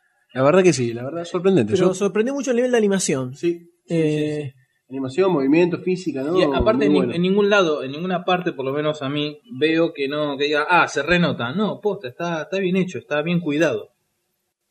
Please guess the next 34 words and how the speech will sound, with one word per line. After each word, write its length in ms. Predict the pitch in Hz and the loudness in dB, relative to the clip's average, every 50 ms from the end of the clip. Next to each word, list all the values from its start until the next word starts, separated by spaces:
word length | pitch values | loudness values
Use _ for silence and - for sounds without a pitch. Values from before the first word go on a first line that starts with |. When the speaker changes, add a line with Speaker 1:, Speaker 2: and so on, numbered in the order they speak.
| _ _ | _ _
Speaker 1:
Muy 140 | - 131 135 | 0 2 2
bueno, 280 | 123 107 98 95 95 | 2 2 0 -4 -6
muy, 260 | 107 117 117 101 101 107 | -4 -4 -4 -2 0 0
la, 160 | 110 110 113 | 0 2 2
la 140 | 110 110 107 | 2 2 2
ambientación, 640 | 110 107 113 107 110 - 104 101 - - 170 190 | 2 2 2 0 0 -4 -6 -8 -2 4 6 6
Speaker 3:
¿Ves 80 | 156 156 | 6 8
ahí 100 | 165 180 | 6 6
el 100 | 170 165 | 6 4
Speaker 1:
además, 180 | 156 143 113 113 | 2 0 0 0
todo 100 | 127 123 | 0 0
muy 80 | 120 113 123 | 0 0 0
Speaker 3:
chalequito? 440 | 156 175 180 180 170 151 - - 160 - 123 117 | 2 2 4 4 4 4 4 2 2 0 -2 -4
Speaker 1:
bueno. 100 | 117 117 - _ _ _ _ _ _ _ _ _ _ _ _ | -4 -6 -10 _ _ _ _ _ _ _ _ _ _ _ _
Speaker 2:
Sí, 200 | - - 196 180 | 0 4 4 4
se 140 | 175 190 170 | 4 2 0
ven 160 | 180 196 202 | 0 2 2
como 760 | 196 196 185 175 165 160 156 151 151 151 147 147 147 143 - - - - - - | 2 2 4 4 2 2 2 0 0 -2 -2 -2 -4 -6 -8 -14 -20 -20 -20 -10
resabios 680 | - 160 160 156 - - 196 196 190 202 202 196 175 | -6 -4 -4 -2 0 2 4 4 6 6 6 4 4
de 160 | 160 151 147 | 2 2 2
lo 140 | 147 147 147 147 | 2 0 -2 -2
que 60 | 165 | 0
era 240 | 165 165 160 156 - | 0 0 0 0 -2
el 140 | - - 151 | -6 -8 -8
diseño 280 | 151 143 - 175 170 | -10 -4 -2 0 2
de 60 | 165 160 | 2 2
los 100 | 151 - | 0 0
personajes 480 | 156 143 - 156 165 175 165 175 147 143 | -4 -6 -4 -4 -2 0 0 0 0 0
de, 340 | 139 139 139 135 139 127 | -2 -2 -2 -4 -4 -4
de 100 | 127 147 | -4 -4
las 100 | 135 127 | -6 -6
películas 300 | - 147 151 156 147 143 | -4 -2 0 0 0 0
dos 180 | 143 151 147 151 | 0 0 2 2
D. 280 | 165 165 170 185 202 | 4 4 2 2 -2